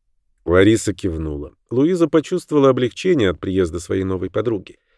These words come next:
Вернувшись, Гарри застал жену приободрившейся и с тех пор просил её чаще приглашать Кларису в их дом. Однажды он сообщил: «Дорогая, у меня есть для тебя хорошие новости». «Какие же?»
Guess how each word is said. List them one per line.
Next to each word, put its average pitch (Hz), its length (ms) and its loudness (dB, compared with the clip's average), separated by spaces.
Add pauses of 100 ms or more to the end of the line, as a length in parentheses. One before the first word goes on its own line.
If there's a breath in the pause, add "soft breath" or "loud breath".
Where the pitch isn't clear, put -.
(200)
Вернувшись, 110 800 0
Гарри 101 300 4
застал 101 440 2
жену 98 380 0
приободрившейся 98 920 -4
и 95 80 -8
с - 60 -16
тех - 220 -12
пор 170 260 0
просил 131 360 -2
её 139 180 0
чаще - 460 -2
приглашать 95 640 -4
Кларису 101 760 0
в 85 160 -4
их 73 200 -10
дом. 64 180 -12 (640)
Однажды 104 460 2
он 104 100 4
сообщил: 87 480 -8 (460)
«Дорогая, 123 560 4 (140)
у 117 60 -8
меня 98 200 -2
есть 101 240 0
для 98 80 -4
тебя 101 260 2
хорошие 101 400 -2
новости». - 400 -2 (680)
«Какие 90 680 -2
же?» 113 300 -6